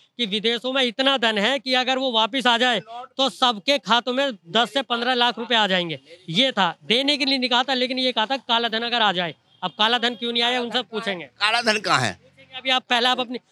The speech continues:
Speaker 1: आप अपनी बात कंप्लीट कीजिए, फिर उधर जाते हैं।
Speaker 2: देखिए, एक बात सुनो, आपने कहा कि जुमले, इन्होंने जुमले ही छोड़े हैं, चाहे किसान के मुद्दे पर हो, चाहे छात्रों के यु-,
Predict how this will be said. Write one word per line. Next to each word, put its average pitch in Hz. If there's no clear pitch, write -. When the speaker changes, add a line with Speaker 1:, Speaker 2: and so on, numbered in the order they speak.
Speaker 1:
आप 240
अपनी 269
बात 269
कंप्लीट 247
कीजिए, 247
फिर 254
उधर 226
जाते 180
हैं। 151
Speaker 2:
देखिए, 202
एक 196
बात 156
सुनो, 104
आपने 202
कहा 185
कि 220
जुमले, 185
इन्होंने 214
जुमले 196
ही 240
छोड़े 196
हैं, 120
चाहे 202
किसान 180
के 208
मुद्दे 214
पर 214
हो, 220
चाहे 208
छात्रों 180
के 185
यु-, 196